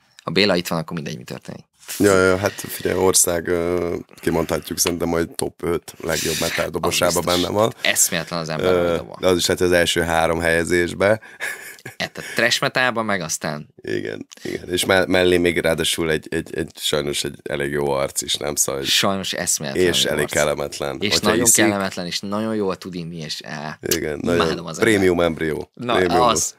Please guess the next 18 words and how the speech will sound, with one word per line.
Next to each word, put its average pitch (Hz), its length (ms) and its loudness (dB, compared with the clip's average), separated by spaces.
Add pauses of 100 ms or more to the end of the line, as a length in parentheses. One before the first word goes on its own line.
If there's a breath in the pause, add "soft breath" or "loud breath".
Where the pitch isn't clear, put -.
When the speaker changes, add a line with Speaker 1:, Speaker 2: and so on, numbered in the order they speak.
Speaker 1:
prémium 147 300 0
embrió. 151 480 2 (460 loud breath)
Speaker 2:
Pete, 123 440 4
ugye, 85 260 2
hát - 420 -2 (200)
Speaker 1:
Igen, 107 380 2
szóval, - 260 4
hogy 143 80 2
Speaker 2:
nekünk, 151 160 4
Speaker 1:
amint 180 140 4
Speaker 2:
ugye - 180 4
Speaker 1:
Béla 151 160 2
jött, 127 240 0
onnantól 123 240 -2
kezdve 110 420 2
igazából 98 480 0
nekem 92 320 -2
így 92 280 -6